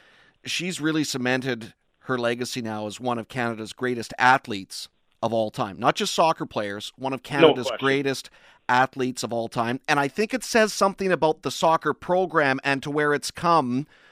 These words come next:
Speaker 1: over the last even ten to fifteen years, where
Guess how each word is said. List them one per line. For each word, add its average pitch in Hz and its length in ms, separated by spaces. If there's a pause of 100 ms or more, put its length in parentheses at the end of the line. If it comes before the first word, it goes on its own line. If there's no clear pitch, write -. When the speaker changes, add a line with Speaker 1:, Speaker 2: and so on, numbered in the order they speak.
(200)
Speaker 1:
over 170 220
the 156 80
last 156 420
even 151 300
ten 170 260
to 147 80
fifteen 147 520
years, 139 420
where 143 340